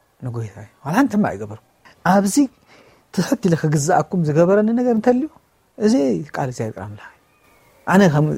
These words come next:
ዓይነት ሰብ ኣይነበርኩን ክነግረካ እየ። እዚ ገዲፈ እየ ማለት ከምቲ ንስኹም ትደልዩኒ ዘይምዃን ማለት እዩ። ኢለ ሽዑ ገሪሙ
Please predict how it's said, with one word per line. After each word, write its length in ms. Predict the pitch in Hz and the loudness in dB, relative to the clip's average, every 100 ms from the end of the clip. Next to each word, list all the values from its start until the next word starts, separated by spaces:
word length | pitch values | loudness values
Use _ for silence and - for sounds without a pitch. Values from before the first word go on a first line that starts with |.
| - | -4
ዓይነት 260 | 131 131 107 | -2 -2 -2
ሰብ 120 | 120 | -2
ኣይነበርኩን 500 | 123 110 104 - 117 _ | 0 -2 -6 -12 -20 _
ክነግረካ 420 | - 117 110 117 | -8 -8 -6 -10
እየ። 120 | - 120 _ - _ | -12 -16 _ -20 _
እዚ 140 | 147 143 190 180 | 2 4 6 4
ገዲፈ 320 | 143 139 143 | 2 2 4
እየ 140 | 160 | 4
ማለት 300 | 143 151 240 - _ _ _ _ - - | 4 4 4 2 _ _ _ _ -20 -20
ከምቲ 200 | - 139 | -2 0
ንስኹም 280 | 156 - 147 | 0 -2 -2
ትደልዩኒ 440 | - - 147 147 170 226 - _ _ _ - | -2 2 4 6 4 2 -6 _ _ _ -2
ዘይምዃን 420 | 135 123 107 107 | 0 0 -2 -6
ማለት 300 | 110 110 - | -6 -12 -16
እዩ። 100 | _ _ _ _ - | _ _ _ _ -2
ኢለ 280 | 117 123 | 0 0
ሽዑ 160 | 127 113 | 0 -2
ገሪሙ 320 | 120 107 101 | -4 -4 -4